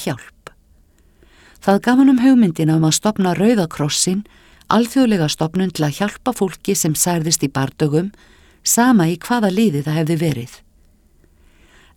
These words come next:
Enn á okkar dögum vinnur Rauði krossinn að því að hjálpa fólki í nauð, ekki aðeins í bardögum, heldur einnig eftir náttúruhamfarir. Neðst til hægri er rastagrein.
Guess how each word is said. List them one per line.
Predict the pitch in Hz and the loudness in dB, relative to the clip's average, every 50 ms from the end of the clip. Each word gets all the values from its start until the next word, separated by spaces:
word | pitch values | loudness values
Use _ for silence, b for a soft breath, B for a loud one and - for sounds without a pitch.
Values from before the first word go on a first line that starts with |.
| b - | b 2
Enn | 180 220 247 254 262 - | 2 2 2 2 0 0
á | - 156 | 0 0
okkar | 160 180 - - - 254 226 - - | 0 -2 -4 -2 -4 -4 -4 -4 -4
dögum | 185 170 156 135 143 160 170 185 - _ - | 0 0 0 0 0 -2 -4 -4 -8 _ -2
vinnur | 175 185 180 165 160 | 0 2 4 2 2
Rauði | 151 170 208 214 220 208 | 2 2 0 0 0 -2
krossinn | - - 190 - - 202 185 160 | -4 -6 -6 -4 -4 -2 -2 -2
að | 156 - | -2 -2
því | - 160 151 | -4 -4 -4
að | 143 - | -4 -4
hjálpa | - 214 214 - - - 156 160 | -4 -4 -4 -6 -6 -8 -6 -4
fólki | - 190 170 - - - 151 | -4 -4 -4 -4 -4 -2 -2
í | 139 | 0
nauð, | 131 127 127 135 156 185 208 - - b b b b b b b b b b b b b | 0 0 0 -2 -2 -4 -6 -10 -16 b b b b b b b b b b b b b
ekki | 202 208 - 240 220 | -4 -2 0 0 0
aðeins | 214 254 247 185 180 165 - - | 0 0 0 0 0 -2 -2 -4
í | 147 - | -6 -4
bardögum, | - 147 139 135 - - 156 143 147 175 185 202 b b b b b b b | -4 -4 -4 -4 -4 -4 -2 0 0 -2 -2 -4 b b b b b b b
heldur | - 175 165 175 170 | -4 -2 -2 0 -2
einnig | 185 196 - 233 247 233 - - | -2 -2 -2 -2 -2 -4 -4 -8
eftir | 180 - - 220 202 | -8 -4 -2 0 0
náttúruhamfarir. | 214 220 - - - 147 143 135 135 131 135 - 139 131 135 131 - - _ _ _ _ _ _ _ _ b b b b b b b b b b b b b b b b b b b b b b b b b b b b | 0 -2 -2 -4 -4 -2 -2 -2 -4 -4 -6 -8 -8 -8 -10 -12 -14 -20 _ _ _ _ _ _ _ _ b b b b b b b b b b b b b b b b b b b b b b b b b b b b
Neðst | 196 208 233 240 - - | 2 2 4 2 2 0
til | 285 269 254 | 0 0 2
hægri | 269 277 254 170 147 160 180 - - | 2 2 2 2 0 -2 -4 -2 0
er | 208 214 196 | 0 2 2
rastagrein. | 233 254 - - - 190 165 - 156 151 147 139 135 139 | 0 -2 -2 -2 -2 -2 -4 -2 -4 -2 -2 -2 -4 -6